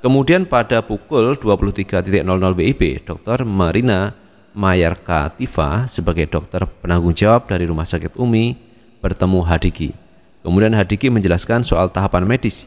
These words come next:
yang sudah dilakukan terhadap Habib Rizik. Marina pun memeriksa Habib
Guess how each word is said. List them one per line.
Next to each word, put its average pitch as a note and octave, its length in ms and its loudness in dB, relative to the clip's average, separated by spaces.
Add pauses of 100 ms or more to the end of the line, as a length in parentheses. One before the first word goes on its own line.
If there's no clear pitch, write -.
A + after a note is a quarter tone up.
yang A#2 240 2
sudah G2 240 -2
dilakukan G2 560 0
terhadap F2 400 0
Habib D#2+ 160 2
Rizik. D#2 320 -2 (800)
Marina B2+ 400 4
pun E3+ 240 2
memeriksa A#2 560 2
Habib F#2+ 240 0